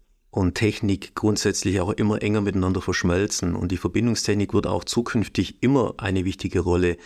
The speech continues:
in diesem Themenfeld irgendwo spielen. Aber generell wird's wahrscheinlich immer irgendwo um Sensorik vielleicht gehen. Also wir haben auf unterschiedlichen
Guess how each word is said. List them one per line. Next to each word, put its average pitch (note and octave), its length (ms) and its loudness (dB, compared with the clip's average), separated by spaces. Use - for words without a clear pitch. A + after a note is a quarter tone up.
in F#2+ 140 -2
diesem F#2+ 240 0
Themenfeld F2+ 580 2
irgendwo F2+ 300 -2
spielen. - 500 -6
Aber G2 460 2
generell G#2 500 2
wird's A2+ 160 0
wahrscheinlich G2+ 380 0
immer A2+ 200 2
irgendwo G#2+ 460 2
um G#2 140 0
Sensorik G#2 760 0
vielleicht G2 360 -2
gehen. G2+ 320 2
Also F#2+ 160 -2
wir F2+ 100 0
haben G2+ 120 2
auf G2+ 220 -2
unterschiedlichen G2+ 720 0